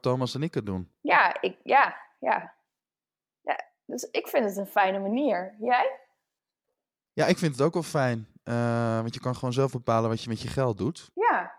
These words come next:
Speaker 1: Sparen jullie dan wel samen of is dat, doe je dat ook apart?
Speaker 2: Nee, we sparen wel samen, maar echt vijfenzeventig euro per maand.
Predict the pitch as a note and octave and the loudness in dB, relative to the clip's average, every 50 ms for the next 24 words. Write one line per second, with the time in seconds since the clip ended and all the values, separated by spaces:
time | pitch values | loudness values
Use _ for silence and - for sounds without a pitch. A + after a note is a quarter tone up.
0 | _ _ - - - - F3 F3 G3 G#3 G#3 G3+ F#3+ F3+ E3 D#3 D3+ D#3 E3+ G3+ | _ _ -10 -10 4 6 8 10 10 10 8 6 4 4 2 4 6 6 6 6
1 | A3 - - - G#3+ G#3+ G#3+ G#3+ G#3+ G#3+ A3 A3 E3 F3+ E3+ - - - - E3 | 6 4 0 0 2 2 2 0 0 -2 -4 -4 -6 -8 -8 -8 -10 -8 -8 -6
2 | - - D#3 - - - - C3 D3 D3 C#3+ C#3+ C3+ - - F3 - - F#3+ _ | -4 -4 -6 -6 -8 -20 -10 -4 0 2 2 2 2 4 4 2 2 2 -10 _
3 | - F3 F#3+ A#3 - - - - - - _ _ - A#3+ A3 G#3 F#3 A3 - - | -2 -2 -2 -2 -4 -10 -14 -14 -16 -16 _ _ -4 -2 0 0 0 -2 -6 -6
4 | - - A#3 A#3+ C4 D4 C#4 A3+ G3 E3+ E3+ F#3+ F#3+ G3 A#3 C4 D4 - - E4 | 0 2 6 6 8 6 6 4 0 0 2 4 6 6 6 4 4 0 -2 0
5 | C#4+ D4 D4+ D#4 D#4+ D#4 D#4 D#4+ E4 F4+ G#4+ B4 A4+ D4+ B3+ A3+ - - A3+ A3+ | 2 2 2 2 2 2 2 2 2 2 0 -2 -2 0 0 0 0 0 -4 -4
6 | - - - - G3+ G#3 G#3+ G#3 G#3 - G#3 G3 G3 G3 - - - F3+ F#3+ F#3+ | -6 -10 -2 0 2 2 2 0 -2 -2 -2 -2 -2 -2 -6 -10 -4 -2 0 0
7 | F#3 F#3 - F3+ F3 E3+ E3 D#3+ E3 E3 E3+ _ _ _ | -2 -4 -8 -12 -12 -12 -12 -12 -14 -14 -18 _ _ _